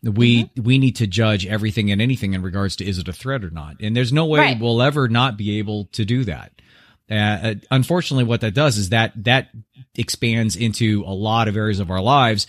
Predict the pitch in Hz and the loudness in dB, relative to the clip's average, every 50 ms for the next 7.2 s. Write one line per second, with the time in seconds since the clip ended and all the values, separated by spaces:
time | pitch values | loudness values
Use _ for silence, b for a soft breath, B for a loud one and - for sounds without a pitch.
0 | B B B B B - 113 101 101 98 98 98 98 80 - - 110 98 104 90 | B B B B B -4 -2 0 0 0 0 -2 -2 -4 -4 -4 -2 -2 -2 -4
1 | - - - 107 104 104 104 95 104 104 101 95 - - 104 98 98 98 - 104 | -4 -4 -2 0 0 2 0 0 0 0 -2 -2 0 0 0 0 0 -2 -2 -2
2 | 107 104 104 - - - b b b b b b b _ _ _ 123 139 151 131 | -2 0 0 0 -2 -4 b b b b b b b _ _ _ 2 2 4 4
3 | 117 - 117 98 - 120 135 135 135 123 113 98 92 - - 107 98 90 - - | 2 0 -4 -4 0 2 2 4 4 4 2 0 -2 -2 -2 -2 -2 -2 -4 -2
4 | - 107 98 95 92 90 - - 98 104 87 - 101 110 101 110 98 85 95 90 | 0 0 2 2 0 -2 -4 -2 -2 -2 -2 0 -2 0 0 0 0 0 2 2
5 | 90 98 110 110 98 92 - 95 87 87 85 85 98 95 95 85 - - 95 90 | 2 4 4 2 2 0 0 -2 -2 -2 -2 -2 -2 -2 -2 -2 -2 -2 -2 0
6 | 85 78 98 92 92 92 113 107 95 104 87 92 101 92 90 78 95 98 95 98 | 0 0 -2 0 2 2 2 2 2 0 0 2 2 2 0 0 0 2 2 2
7 | 95 92 82 | 0 0 -2